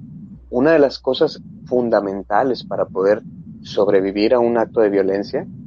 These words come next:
es la red de apoyo, es tener un alguien que tenga contacto contigo, tener una llamada que te diga alguien, "Oye, ¿estás bien?". Y eso da mucha paz,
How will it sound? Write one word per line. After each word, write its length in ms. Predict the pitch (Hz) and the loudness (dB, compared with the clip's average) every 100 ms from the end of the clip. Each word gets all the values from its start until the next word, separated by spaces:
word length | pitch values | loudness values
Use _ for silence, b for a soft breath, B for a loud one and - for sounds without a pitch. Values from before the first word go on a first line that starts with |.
| - - - - | -16 -16 -18 -8
es 80 | 120 | 0
la 80 | 131 | 4
red 120 | 131 | 6
de 60 | 120 | 4
apoyo, 400 | - 113 110 107 - - | 4 0 0 -4 -12 -12
es 160 | 117 | -8
tener 240 | 135 131 135 | 0 2 4
un 180 | 131 123 | 4 4
alguien 400 | 127 127 131 117 | 4 2 0 -2
que 100 | 104 | -4
tenga 240 | 104 110 | -2 -4
contacto 540 | 107 104 95 104 - 107 | -2 -6 -2 -4 -4 -8
contigo, 560 | 101 92 107 110 113 - B B - | -8 0 2 2 0 -2 B B -6
tener 240 | 113 107 | 0 2
una 180 | 117 127 | 4 4
llamada 560 | 123 107 104 110 120 117 | 6 4 4 4 4 2
que 80 | 107 | -4
te 120 | 104 | -2
diga 200 | 101 110 | 2 4
alguien, 200 | 107 113 | 2 0
"Oye, 160 | 107 107 | -2 -2
¿estás 360 | 104 - 107 107 | -2 -2 -2 0
bien?". 280 | 104 131 170 - - - - - | -2 -2 -6 -14 -16 -16 -10 -4
Y 80 | |
eso 180 | 107 120 | -2 2
da 80 | 107 | 2
mucha 300 | 104 104 104 | 0 -4 -4
paz, 400 | - 110 - - | 0 -2 -2 -12